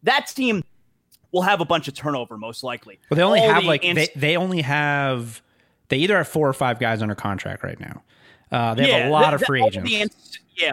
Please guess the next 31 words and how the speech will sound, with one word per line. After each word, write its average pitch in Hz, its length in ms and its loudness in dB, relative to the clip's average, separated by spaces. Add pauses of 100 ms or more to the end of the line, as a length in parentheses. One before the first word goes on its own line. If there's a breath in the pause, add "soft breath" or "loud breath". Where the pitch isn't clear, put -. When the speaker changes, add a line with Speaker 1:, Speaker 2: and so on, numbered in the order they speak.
Speaker 1:
all 240 180 4
the 226 140 0
ancillary 170 500 -2
pieces 131 680 -8 (100)
are, 147 140 -6
are 143 300 -4 (120)
interchangeable 139 840 -2 (200 loud breath)
with 147 200 -2
that 135 180 0
team. 131 240 -2
So 131 300 -2 (220 loud breath)
that's 196 420 0
a 175 60 0
team, 185 360 -2
even 190 300 -4
though 180 120 4
they're 165 140 0
the 151 80 -2
champions, 170 680 -2 (280)
that - 160 -2
could 440 180 2
take 453 240 0
a 392 40 2
little 294 480 0
bit 294 100 -2
of 285 100 0
time 262 320 2
to 233 120 -4
really 233 340 0
get 196 220 0
going. 240 400 0